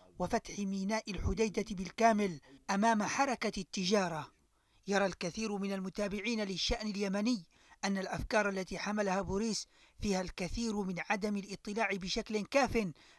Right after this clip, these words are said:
على مسببات الصراع ومواقف الحوثيين وحلفائهم من قضية نزع السلاح والقبول بتسوية سياسية، بعيدا عن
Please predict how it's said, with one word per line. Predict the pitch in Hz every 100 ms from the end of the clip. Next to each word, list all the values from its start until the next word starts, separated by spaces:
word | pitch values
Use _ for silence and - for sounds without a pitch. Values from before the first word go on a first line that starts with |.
| - 196
على | 196 196
مسببات | 185 - 175 190 190 214
الصراع | 196 - 240 254 190 - _ - _
ومواقف | 180 190 208 220 220 214 185
الحوثيين | 175 - 208 - 196 226 202
وحلفائهم | 196 - 196 190 208 247 233 214 180 - _ _ 196
من | 190
قضية | - 190 240 220 208 208
نزع | 196 226 208
السلاح | 311 - 240 269 214 - - _ _ 196
والقبول | 185 - 196 185 233 214 196
بتسوية | 185 185 - 226 220 208 196
سياسية، | - 190 175 247 233 208 220 175 - _ 175
بعيدا | 185 190 233 202 208
عن | 175